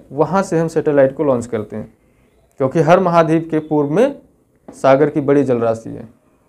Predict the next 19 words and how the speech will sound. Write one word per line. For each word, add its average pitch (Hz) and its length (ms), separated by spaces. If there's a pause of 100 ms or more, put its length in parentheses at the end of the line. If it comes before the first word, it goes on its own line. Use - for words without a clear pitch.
(1500)
तो 180 60
वो 196 180
जब 220 240
क्रैश 202 320
होता 180 280
है 170 140
या 185 100
ख़राब 180 360
होता 180 300
है 165 60
या 175 60
किसी 170 280
भी 190 120
कारण 165 260
से, 165 120
अब 175 80
इतनी 185 240
बड़ी-बड़ी 175 400
सैटेलाइट्स 143 800